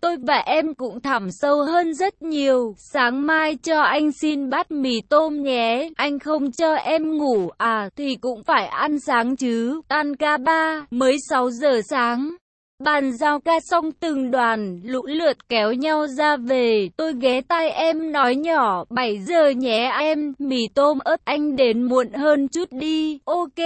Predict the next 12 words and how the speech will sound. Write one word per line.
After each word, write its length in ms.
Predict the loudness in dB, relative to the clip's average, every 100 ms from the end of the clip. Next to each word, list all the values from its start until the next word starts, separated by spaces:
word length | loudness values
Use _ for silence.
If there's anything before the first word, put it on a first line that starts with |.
| 4 4 0 -4
mấy 280 | -2 -2 0
giờ?" 520 | 0 2 0 -2 -4
"Bảy 280 | -4 -2 -4
giờ 340 | -2 0 0
ba 260 | 0 0 0
mươi." 520 | -2 -4 -2 -2 -4 -8
Nhất 220 | -8 -8 -8
trí, 580 | -4 -2 0 0 -2 -4
bàn 320 | 0 0 0
giao 300 | 0 2 2
ca 180 | 2 0
xong. 460 | 0 -2 -2 -4